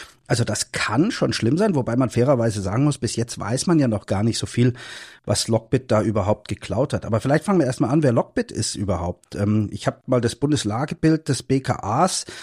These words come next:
mitgebracht und da steht also auch drin, dass Lockbit im Jahr zweiundzwanzig, also das ist jetzt die, die aktuellen Zahlen, ich scroll da mal runter,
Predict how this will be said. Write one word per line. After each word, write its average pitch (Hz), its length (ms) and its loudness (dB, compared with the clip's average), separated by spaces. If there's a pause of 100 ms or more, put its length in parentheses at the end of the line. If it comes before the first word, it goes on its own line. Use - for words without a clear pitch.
(200)
mitgebracht 120 800 0
und 117 200 -4
da 117 120 4
steht 135 400 -2
also 113 240 0
auch - 180 -2
drin, 120 320 -2
dass 120 300 -2
Lockbit 117 500 0
im 123 80 2
Jahr 117 180 4
zweiundzwanzig, 120 760 2
also 107 160 2
das 110 160 0
ist 123 140 0
jetzt - 240 -2
die, 101 140 2
die 90 200 -4
aktuellen 104 440 0
Zahlen, 135 340 2
ich 123 100 -2
scroll 117 220 0
da 107 80 2
mal 98 80 2
runter, 123 340 2